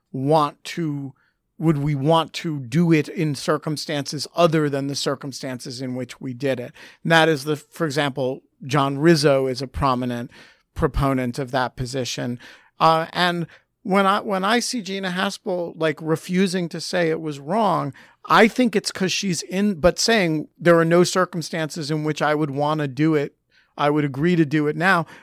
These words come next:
I agree with Shane. I think that's what she's saying. She's saying, "I don't think in the circumstances that we did it, it was wrong." And I think underlying that is this belief that it was really productive and it saved a lot of lives. Now, that's a contested point,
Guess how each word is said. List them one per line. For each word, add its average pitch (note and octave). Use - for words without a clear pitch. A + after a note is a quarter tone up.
I F3
agree G3+
with F#3
Shane. G3+
I G3+
think C#4
that's G#3+
what G#3+
she's G3
saying. A#3+
She's F#3+
saying, G#3
"I D#3
don't G#3+
think A3
in G3+
the F3+
circumstances G3
that F#3
we F3+
did G#3
it, D#3+
it D#3
was D#3
wrong." D3
And F3
I F3
think F#3+
underlying G3
that C4+
is F3+
this G3
belief G3
that F3
it F3
was D3+
really D#3+
productive D#3
and E3
it E3
saved D3+
a D#3
lot C#3+
of D#3
lives. C3
Now, C3+
that's C#3+
a D#3
contested D#3
point, F3